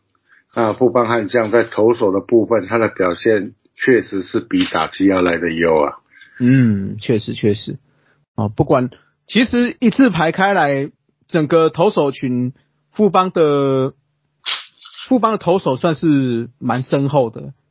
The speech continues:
Speaker 2: 坦白说哦，就不管是江少庆啊，
Speaker 1: 嗯。
Speaker 2: 那，那个月月啊，这些都可以担任到前面的，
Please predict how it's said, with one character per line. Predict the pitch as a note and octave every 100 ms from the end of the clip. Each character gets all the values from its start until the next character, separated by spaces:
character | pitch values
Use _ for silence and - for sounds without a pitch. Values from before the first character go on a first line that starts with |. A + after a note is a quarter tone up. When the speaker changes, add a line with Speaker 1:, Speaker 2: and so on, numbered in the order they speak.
| _
Speaker 2:
坦 | - B2
白 | B2
说 | A#2+ C3 A#2+
哦， | A#2+ A2+ - _ _ _
就 | - -
不 | A2+
管 | G2 D3
是 | F#3+ F3+ E3+ D#3+ _ _ _ _ _ _
江 | F#3 F#3
少 | G3 F3
庆 | - F#3+ D#3+
啊， | D3 D3 C#3+ D3
Speaker 1:
嗯。 |
Speaker 2:
那， | D#3 D#3+ D#3+ D#3+ _ _ _ _ _ -
那 | E3+
个 | D#3+ C#3+ C#3 C3+ C3+ -
月 | F#3+ F3+
月 | F#3 E3
啊， | D3 C#3 C3+ C3+
这 | C3+
些 | E3+ F3 E3 E3
都 | - F3+ F3+
可 | - F3
以 | C#3+ B2+ A#2+ _ _ _ -
担 | E3
任 | E3+ D#3
到 | D#3+ D3+
前 | - C#3
面 | D3 D3
的， | C3 B2 A#2